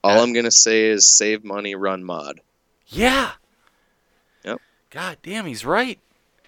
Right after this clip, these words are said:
Speaker 2: And l-, so, like I said, though, for one race, I'm gonna be a giant hypocrite and run stock for the J-Con race, but we'll talk about that in a bit.
Speaker 1: I wish, I don't know. I, I guess I, I wish it would just go to open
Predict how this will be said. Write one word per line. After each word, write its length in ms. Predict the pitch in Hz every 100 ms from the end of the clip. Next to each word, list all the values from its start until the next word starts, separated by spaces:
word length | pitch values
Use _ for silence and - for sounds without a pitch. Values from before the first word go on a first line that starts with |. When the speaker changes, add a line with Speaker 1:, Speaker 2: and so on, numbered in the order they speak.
| _ _ _ _ -
Speaker 2:
And 180 | 120 117
l-, 160 | 131 _ _ 113
so, 220 | 120 131
like 220 | 110 110 120
I 80 |
said, 380 | 107 - 147 120
though, 320 | 90 92 98 - _
for 140 | 98
one 260 | 90 101 101
race, 300 | 110 123 101
I'm 120 | 95
gonna 120 | 101
be 140 | 104
a 40 | 98
giant 440 | 85 87 98 98
hypocrite 520 | 95 123 107 - 107
and 100 | -
run 200 | 98 95
stock 420 | 85 - 104 117 -
for 120 | 90
the 100 | 80
J-Con 500 | 80 107 123 87 73
race, 340 | 78 90 - -
but 160 | 82
we'll 100 | 87
talk 240 | 87 87 85
about 200 | 90 -
that 140 | 92
in 60 | 85
a 40 |
bit. 280 | 90 131 - _ _ _ _ _ _ _ - - -
Speaker 1:
I 80 | 107
wish, 320 | 139 185 - - _ - _ _ - _ _ _ - -
I 120 | 101
don't 140 | 98 87
know. 180 | 87 95 _ 117
I, 140 | 104 - 107
I 80 |
guess 440 | 117 127 - - - _ _ _ _ _ -
I, 180 | 104 101
I 80 | 101
wish 280 | 95 98 -
it 60 | 95
would 140 | 90
just 240 | 90 87 -
go 140 | 90
to 120 | 87 -
open 400 | 85 - 95